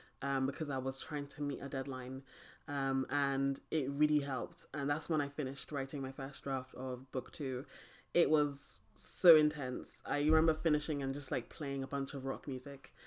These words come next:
um, and just screaming from the top of my lungs in my flat. I feel like I scream a lot in my flat, and my neighbors think I'm dying most of the time,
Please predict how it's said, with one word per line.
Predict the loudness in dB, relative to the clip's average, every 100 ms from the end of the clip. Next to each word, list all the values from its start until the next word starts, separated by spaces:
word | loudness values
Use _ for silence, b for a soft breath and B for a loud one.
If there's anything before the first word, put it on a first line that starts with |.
| B B
um, | -2 0 0 -2 -6 -10 _ -10 -4
and | -2
just | 0
screaming | -2 -2 -2 -2 -4
from | -4
the | -4
top | -6
of |
my | -4
lungs | -2 -2 -2 -6 -6
in | -6
my | -6
flat. | -4 -4 -2
I | -2
feel | 2
like | 2 0 -8
I | -8
scream | -6 0 2
a | 2
lot | 0 -2
in |
my | -4
flat, | -2 -2 0 -2
and | -2
my | -2 -4 -6 -2
neighbors | 0 0 -2 -2
think | -2 -2 -2
I'm | -4
dying | -2 -4 -2 0
most | 0 0
of | -2
the |
time, | -2 -2 0 -4